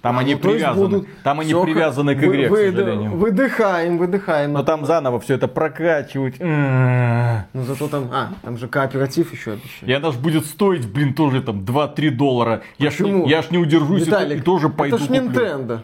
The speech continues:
Speaker 1: Ну.
Speaker 2: Там тридцатка будет, всё на-
Speaker 1: Да, бесплатно на смартфонах, тридцатка на Nintendo Switch.
Speaker 2: А то,
Speaker 1: Отличный план.
Speaker 2: естественно, потому что элитная портативная платформа.
Speaker 1: Какой более не будет.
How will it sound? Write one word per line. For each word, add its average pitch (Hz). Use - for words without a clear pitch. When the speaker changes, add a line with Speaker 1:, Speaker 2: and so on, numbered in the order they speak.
Speaker 1:
Ну. 110
Speaker 2:
Там 190
тридцатка 247
будет, 139
всё 226
на- 220
Speaker 1:
Да, 104
бесплатно 151
на 131
смартфонах, 156
тридцатка 147
на 131
Nintendo 117
Switch. 101
Speaker 2:
А 110
то, 123
Speaker 1:
Отличный 131
план. 104
Speaker 2:
естественно, 127
потому 156
что 156
элитная 165
портативная 151
платформа. 127
Speaker 1:
Какой 135
более 120
не 123
будет. 101